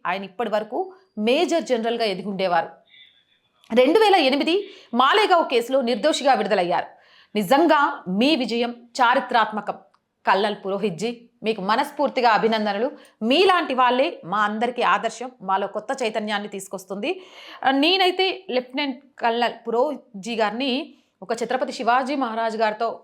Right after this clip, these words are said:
సమానంగా పోలుస్తాను. ఎందుకు అనంటే, హిందూ రాష్ట్ర సాధన కోసం ఆయన ఎంత,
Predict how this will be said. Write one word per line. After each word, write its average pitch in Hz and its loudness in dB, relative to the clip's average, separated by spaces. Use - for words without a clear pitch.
సమానంగా 220 -2
పోలుస్తాను. 208 -6
ఎందుకు 254 -2
అనంటే, 311 0
హిందూ 285 4
రాష్ట్ర 277 2
సాధన 269 2
కోసం 277 0
ఆయన 233 0
ఎంత, 269 0